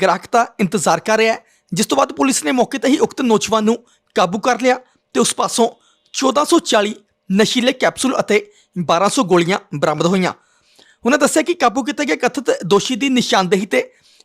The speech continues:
ਪੁਲਿਸ ਨੇ ਨਸ਼ੇ ਵਾਲੇ ਹੋਰ ਪੰਜ ਹਜ਼ਾਰ ਤੋਂ ਵਧੇਰੇ ਕੈਪਸੂਲ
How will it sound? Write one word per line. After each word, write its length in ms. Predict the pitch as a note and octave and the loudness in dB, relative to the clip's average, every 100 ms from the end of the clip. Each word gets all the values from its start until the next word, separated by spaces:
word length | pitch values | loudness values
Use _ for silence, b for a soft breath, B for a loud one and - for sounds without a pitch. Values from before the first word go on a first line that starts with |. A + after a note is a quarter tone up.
| _ | _
ਪੁਲਿਸ 280 | D4 D4+ D#4 | 2 2 2
ਨੇ 160 | D#4 | 2
ਨਸ਼ੇ 280 | D4 A3+ C#4+ | 2 0 2
ਵਾਲੇ 220 | B3 B3 | 0 2
ਹੋਰ 280 | G3 G#3 - - _ _ _ | 2 2 0 -8 _ _ _
ਪੰਜ 240 | B3+ B3 | 0 2
ਹਜ਼ਾਰ 360 | C4 A#3+ E3 F3+ | 2 2 2 0
ਤੋਂ 180 | - A#3+ | 0 -2
ਵਧੇਰੇ 280 | A3+ A3 | 0 0
ਕੈਪਸੂਲ 460 | F#3+ E3+ - A3+ A#4+ | 2 -2 0 -2 -2